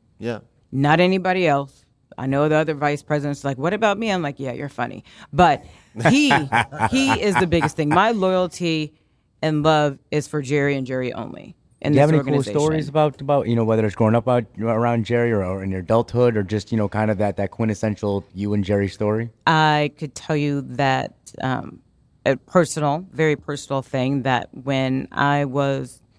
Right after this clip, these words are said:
Speaker 2: I worked here again 'cause I came back in oh four. I left from two thousand until two thousand four. Um, and I had to, T M I, doctor's appointment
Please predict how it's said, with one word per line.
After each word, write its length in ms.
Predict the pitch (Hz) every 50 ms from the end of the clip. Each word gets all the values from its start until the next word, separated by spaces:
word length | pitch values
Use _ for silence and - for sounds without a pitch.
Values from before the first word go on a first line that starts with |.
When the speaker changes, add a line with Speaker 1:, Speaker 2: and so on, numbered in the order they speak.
| _ _ _ -
Speaker 2:
I 60 | 151 156
worked 240 | 151 170 185 -
here 180 | - 196 175 160
again 340 | 147 139 139 135 151 175 - _ -
'cause 140 | - 139 147
I 40 |
came 200 | 135 - 151 139
back 180 | 131 135 139 -
in 80 | 147 143
oh 80 | 151
four. 380 | 147 - 135 131 131 131 139 - -
I 100 | - 143
left 280 | 139 151 151 151 -
from 160 | - - 143
two 160 | 135 - 160 143
thousand 380 | - 139 139 143 127 143 135
until 280 | 131 127 120 - 135 123
two 140 | - 139 131
thousand 280 | - 120 123 113 120 113
four. 280 | - 127 123 123 113 _ - - - - - - - -
Um, 420 | - 139 139 135 131 131 131 - - _ -
and 280 | 147 143 139 139 135 - -
I 140 | 135 139
had 200 | 139 139 139 135 117
to, 220 | 139 139 131 131 - _ -
T 140 | - 180
M 120 | 165 151 139
I, 160 | 123 120 120 _ _ _ - - -
doctor's 320 | - 165 156 151 - 160 147
appointment 460 | 139 123 151 143 127 131 123 -